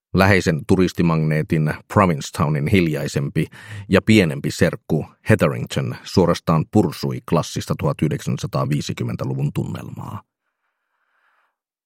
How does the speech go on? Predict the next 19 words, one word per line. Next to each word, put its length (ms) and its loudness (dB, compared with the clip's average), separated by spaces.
Ajaessani 640 4
sen 240 0
pääkatua 720 2
Pleasant 320 2
Streetiä 640 -2
panin 240 4
merkille 540 2
idylliset 560 2
luksusmyymälät, 840 -2
joissa 280 0
kaupattiin 580 0
antiikkia, 720 -2
gourmetjäätelöä, 960 -2
puuleluja 680 4
ja 120 -2
kiviuunipizzaa 1080 -2
sekä 280 2
kalliit 400 4
lastenvaunut, 840 0